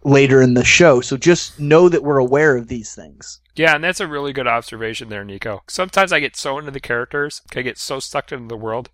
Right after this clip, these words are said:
Speaker 2: I forget of thinking of, you know, outside the fourth wall,
Speaker 1: Yeah.
Speaker 2: what those writers are thinking and what their capabilities are to cover those things. So that's, that's a really great way to look at that, and it makes it a little bit more acceptable to me.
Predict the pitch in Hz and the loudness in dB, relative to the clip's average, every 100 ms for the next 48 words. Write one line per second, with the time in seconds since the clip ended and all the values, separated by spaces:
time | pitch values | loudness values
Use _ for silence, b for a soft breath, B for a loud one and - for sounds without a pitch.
0 | - 127 135 135 139 135 135 - - 127 | -6 -4 -6 -6 -6 -6 -12 -14 -10 -8
1 | 143 123 123 - 117 107 107 _ _ 113 | -8 -10 -10 -10 -8 -8 -10 _ _ -14
2 | 160 143 127 131 - 131 113 - 117 - | -8 -6 -4 -6 -6 -8 -8 -8 -8 -6
3 | 113 113 104 - _ 139 127 127 - 117 | -6 -4 -4 -10 _ -8 -4 -4 -4 -8
4 | 120 113 113 113 117 113 110 107 - 104 | -4 -4 -4 -12 -12 -10 -10 -14 -14 -14
5 | 120 110 107 110 107 104 101 98 _ 107 | -12 -14 -16 -16 -16 -16 -16 -16 _ -16
6 | - 123 117 104 92 - 98 90 120 120 | -6 -6 -4 -6 -8 -8 -10 -10 -10 -8
7 | 147 - _ 160 156 170 139 135 139 135 | -8 -12 _ -2 0 -2 -6 -8 -6 -8
8 | 120 131 131 123 127 123 117 139 131 147 | -10 -8 -6 -6 -8 -8 -8 -10 -4 -2
9 | 139 117 117 127 - 120 110 - - - | -2 -6 -12 -12 -10 -8 -10 -12 -10 -6
10 | 127 131 127 113 120 107 - 123 - 123 | -4 -4 -6 -6 -4 -4 -4 -8 -8 -12
11 | 107 101 107 101 90 | -12 -12 -12 -10 -10